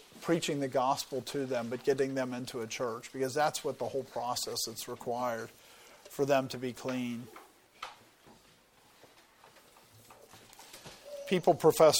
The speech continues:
faith, they're like the leper who com-, claims to be clean. But he has to be brought to the priest. He has to be examined. The process has to be gone through. He has to,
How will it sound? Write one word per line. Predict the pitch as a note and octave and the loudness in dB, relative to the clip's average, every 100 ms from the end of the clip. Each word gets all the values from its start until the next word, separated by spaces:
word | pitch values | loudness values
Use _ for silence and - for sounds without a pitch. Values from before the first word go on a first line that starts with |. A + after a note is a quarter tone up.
| - | 4
faith, | D3+ D3 | 4 6
they're | - C#3+ | 6 8
like | C#3+ C#3+ | 8 8
the | C#3 | 4
leper | C3 C3+ - C3+ | 6 6 4 2
who | A#2+ B2+ | 2 -4
com-, | C3+ B2+ - - - - - | -6 -10 -12 -18 -18 -20 0
claims | - D#3+ D#3 - | 4 4 2 -2
to | C3+ | -2
be | B2+ | -2
clean. | - C#3 C3+ B2+ A#2+ - - - - - _ - | -2 -2 0 -2 -4 -10 -16 -20 -20 -20 _ -6
But | |
he | C3+ | 0
has | C#3 E3+ E3 | 4 4 4
to | - | 2
be | D#3+ | 4
brought | D3+ D3+ - | 6 6 4
to | C#3+ | -2
the | |
priest. | C3+ - C3 B2 - | -2 0 0 0 -4
He | |
has | B2+ D#3 E3 - | 2 4 4 2
to | E3 | 2
be | D3+ | 0
examined. | C#3+ C3+ C3+ C3+ C3 B2+ | 2 2 2 2 2 -2
The | |
process | - D#3+ C3+ - D3 | 4 6 6 6 6
has | - D3 C#3+ | 6 4 2
to | - | -2
be | C3+ | 2
gone | C3+ C3+ C3+ | 4 4 2
through. | C#3 C3 B2+ | 0 -2 0
He | B2+ | 2
has | D3+ D3+ - | 2 2 0
to, | D3 | 0